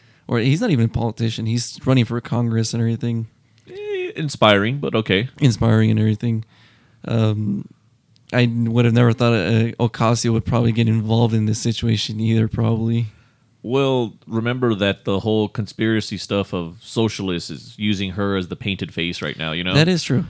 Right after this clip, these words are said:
Speaker 2: So that she's gonna be attached to all kinds of crazy shit right now.
Speaker 1: That is true.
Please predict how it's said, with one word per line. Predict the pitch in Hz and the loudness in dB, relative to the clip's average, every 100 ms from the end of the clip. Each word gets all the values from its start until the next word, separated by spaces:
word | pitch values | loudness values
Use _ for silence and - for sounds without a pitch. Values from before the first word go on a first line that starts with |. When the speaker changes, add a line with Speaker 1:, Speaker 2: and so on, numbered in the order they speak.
| - | -4
Speaker 2:
So | - 113 110 | 2 2 2
that | 95 120 117 | 2 0 0
she's | 143 151 123 | -2 -2 0
gonna | 127 | 0
be | 107 104 | 2 2
attached | - 104 92 | 2 0 0
to | - - | -6 -6
all | 90 101 101 104 101 101 - | 0 2 2 2 0 -2 -4
kinds | 104 95 92 | -2 0 0
of | 85 | -4
crazy | - 92 80 | -2 -2 -2
shit | 92 92 80 | -6 -6 -4
right | 57 - | -6 -8
now. | 53 - - | -10 -4 2
Speaker 1:
That | 120 | 2
is | 113 | 2
true. | - | -2